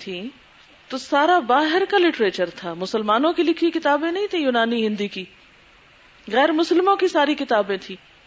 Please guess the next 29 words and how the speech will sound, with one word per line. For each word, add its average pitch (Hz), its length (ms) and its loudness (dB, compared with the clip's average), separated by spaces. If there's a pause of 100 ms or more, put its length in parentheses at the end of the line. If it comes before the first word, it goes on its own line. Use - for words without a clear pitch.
(200)
ان 359 160 2
کو 392 120 2
اپنی 381 260 2
زبان 294 320 2
میں 302 140 2
ڈھال 226 260 0
کے 330 180 -4
پڑھا 370 280 4
کہ 370 60 0
یہ 339 160 2
کیا 349 180 2
لکھا 339 280 2
ہوا 196 200 0
ہے، - 720 -16
کیونکہ 330 540 -2
آگے 277 280 2
انسان 359 340 0
نہیں 427 120 2
بڑھ 359 220 2
سکتا 330 300 -2
جب 277 220 0
تک 330 180 -2
کہ 311 80 -4 (220)
پچھلا 370 380 2
تجربہ 240 400 2
اس 220 180 -2
کو 208 100 -4
نہ 190 220 -2
ہو۔ 170 80 -8